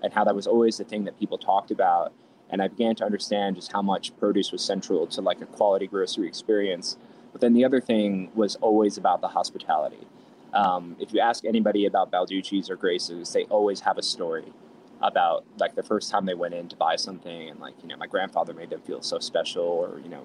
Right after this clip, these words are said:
my great-grandfather told them something about that particular strawberry, or my uncle gave them a sample of something. Everyone always has a story about those experiences, and I, I realized is that for grocery, I tried to show my family when I was working with them that we had to go back to those roots of,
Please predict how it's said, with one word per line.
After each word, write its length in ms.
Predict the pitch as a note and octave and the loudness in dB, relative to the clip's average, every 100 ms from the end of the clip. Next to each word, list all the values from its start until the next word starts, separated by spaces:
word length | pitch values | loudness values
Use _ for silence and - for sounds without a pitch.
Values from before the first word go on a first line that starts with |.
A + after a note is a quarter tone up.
| - | -14
my 80 | |
great-grandfather 640 | E2+ G2 F#2 F#2 F2 F2 F2+ | -2 -2 0 -4 0 0 -2
told 220 | - F#2 | -2 -2
them 120 | F#2 | -2
something 340 | F#2 F#2 F2 E2+ | -4 -6 -6 -6
about 340 | D#2+ E2 - | 0 0 2
that 180 | - - | 0 0
particular 500 | - - - F#2 - | -6 -12 -6 -6 -6
strawberry, 600 | - A2+ G2+ F#2+ F#2+ F2+ | -2 2 4 4 4 4
or 100 | F2 | 0
my 160 | E2+ D2 | -2 -4
uncle 260 | G#2 F#2+ | -4 -4
gave 180 | F#2 F#2+ | -6 -6
them 100 | F#2+ | -8
a 60 | E2+ | -4
sample 400 | - G2+ G2 F#2 | 0 0 2 0
of 80 | - | 0
something. 420 | G2 F#2 F2+ E2+ - - - - - | -4 -2 -4 -6 -16 -20 -20 -4 2
Everyone 400 | C3 C#3+ B2 A2 | 4 6 6 6
always 240 | G#2 G#2 | 4 4
has 160 | G#2 G2 | 0 -2
a 80 | |
story 400 | F2+ G2+ F#2 F#2+ | -2 2 2 4
about 240 | G2 G2 - | 4 4 2
those 220 | G#2+ G#2 | 0 -2
experiences, 720 | A2 - B2 B2 B2 C3+ A#2+ | -4 2 4 4 4 2 2
and 100 | G#2 | 2
I, 140 | F2 - | 0 2
I 220 | F2+ F#2+ F#2+ - | 2 0 -2 0
realized 560 | A2+ A#2+ A2+ G2 F#2+ - | 4 6 6 4 2 -4
is 100 | F#2 | -2
that 200 | G2 F2 - - - - | 0 0 -4 -18 -20 -6
for 80 | G#2 | -2
grocery, 680 | G2+ A#2 B2 A2 G2+ F#2+ F#2 - - - _ - _ - | 4 4 4 4 4 4 2 -4 -20 -20 _ -20 _ -2
I 100 | G2+ | 0
tried 300 | - B2 G#2+ | 4 4 4
to 60 | |
show 220 | - A2+ | 2 2
my 140 | G#2 G2 | 2 0
family 480 | G2+ G2+ G2 F#2+ F2+ | -2 -2 0 -2 -2
when 160 | F#2 | -2
I 60 | F#2 | -2
was 140 | F2+ | 0
working 260 | B2+ C3+ A2+ | 2 4 2
with 120 | G2 | 2
them 200 | F#2 F2+ | -2 0
that 180 | F2+ F2 | -2 -2
we 80 | F#2 | 0
had 220 | G#2 G2 | 0 0
to 80 | G2 | 0
go 140 | F#2 | 0
back 340 | G2+ G2+ F#2+ | 4 2 2
to 100 | - | -2
those 220 | G2 F2+ F#2 | -2 -2 0
roots 400 | B2+ A#2+ - | 2 2 0
of, 120 | F#2 | -8